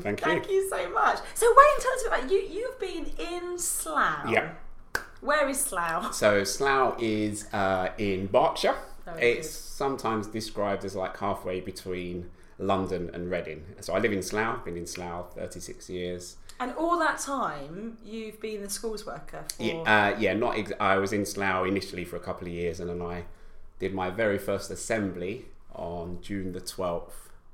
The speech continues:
Speaker 1: nineteen eighty-six.
Speaker 2: Brilliant.
Speaker 1: So I did that for a couple of years, and then I started officially as a Scripture Union schools worker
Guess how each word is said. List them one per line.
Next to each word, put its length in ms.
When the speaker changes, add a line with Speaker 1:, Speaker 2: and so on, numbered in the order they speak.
Speaker 1:
nineteen 500
eighty-six. 840
Speaker 2:
Brilliant. 440
Speaker 1:
So 80
I 20
did 140
that 160
for 80
a 20
couple 240
of 60
years, 260
and 100
then 120
I 40
started 400
officially 380
as 100
a 60
Scripture 300
Union 120
schools 300
worker 420